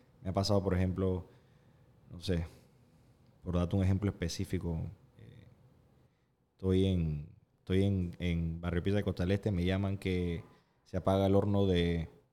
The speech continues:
Vía Porras, medio, media cena,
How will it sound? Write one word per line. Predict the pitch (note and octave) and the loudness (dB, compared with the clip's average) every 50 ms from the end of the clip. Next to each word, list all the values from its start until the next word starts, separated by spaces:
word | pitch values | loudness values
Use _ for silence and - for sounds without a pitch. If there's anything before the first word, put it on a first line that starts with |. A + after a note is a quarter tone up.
| _ _ _ _ _ - | _ _ _ _ _ -6
Vía | F#2 F#2 F#2 | -4 -4 -2
Porras, | - A2+ A#2 A2+ A2+ B2 A#2+ A#2 - - - - - - - - | 0 0 0 2 2 0 0 -2 -4 -8 -12 -16 -18 -20 -20 -16
medio, | F#2 F#2+ G2 G2 G2+ G2+ F#2+ F#2+ F#2+ F#2 - - - - | -8 -2 0 2 4 4 4 4 2 0 -4 -8 -14 -8
media | F2+ F#2+ F#2+ G2 F#2+ | -4 0 0 0 0
cena, | F#2+ - A#2 A#2 A2+ G#2+ G2+ G#2+ A2 - - | 0 0 0 0 0 0 0 0 -2 -4 -6